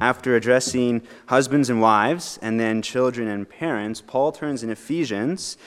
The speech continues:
to address slaves and masters. And this is when we can get uncomfortable. For Paul to address slaves and not immediately tell them,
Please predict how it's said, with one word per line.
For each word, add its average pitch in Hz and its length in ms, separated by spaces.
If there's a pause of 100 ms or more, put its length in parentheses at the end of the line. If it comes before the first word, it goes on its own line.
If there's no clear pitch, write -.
(280)
to 131 140
address 113 280
slaves 123 440
and 104 100
masters. - 760 (1000)
And 110 160
this 120 160
is 120 140
when 104 840
we 107 100
can - 160
get 104 160
uncomfortable. 107 680
For 107 240
Paul 147 360
to 131 200
address 110 320
slaves 113 680
and 110 140
not 123 160
immediately 127 640
tell 143 280
them, 98 240